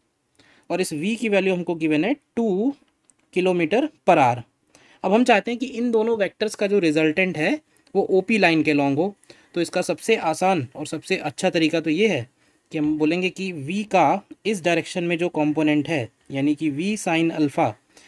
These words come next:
ये exactly कैंसिल हो जाना चाहिए यू के साथ। अगर ये कैंसिल हो जाएगा तो सिर्फ इसके पास कौन सा कॉम्पोनेंट बचेगा, सिर्फ इसके पास बचेगा वी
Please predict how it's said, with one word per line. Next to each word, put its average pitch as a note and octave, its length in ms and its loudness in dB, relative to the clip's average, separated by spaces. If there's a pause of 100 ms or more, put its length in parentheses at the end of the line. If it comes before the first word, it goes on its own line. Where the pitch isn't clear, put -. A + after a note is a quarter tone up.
(140)
ये F#3 220 0
exactly D#3+ 500 -2
कैंसिल E3 320 -2
हो F3 60 -2
जाना E3 220 -4
चाहिए F3+ 260 -4
यू D#3+ 180 2
के C#3 140 -4
साथ। G#2+ 320 -8 (320)
अगर D#3+ 200 0
ये F3+ 100 -4
कैंसिल E3 340 0
हो A#3 60 2
जाएगा E3+ 340 4 (120)
तो F3+ 100 -8
सिर्फ A3+ 260 0
इसके G3 220 -2
पास F#3+ 200 2
कौन F#3+ 200 -2
सा F3 100 -2
कॉम्पोनेंट C#3 460 0
बचेगा, A#2+ 320 -4
सिर्फ D#3 220 -6
इसके D#3 220 -4
पास D3 160 -2
बचेगा C#3+ 360 -2
वी D3 200 -4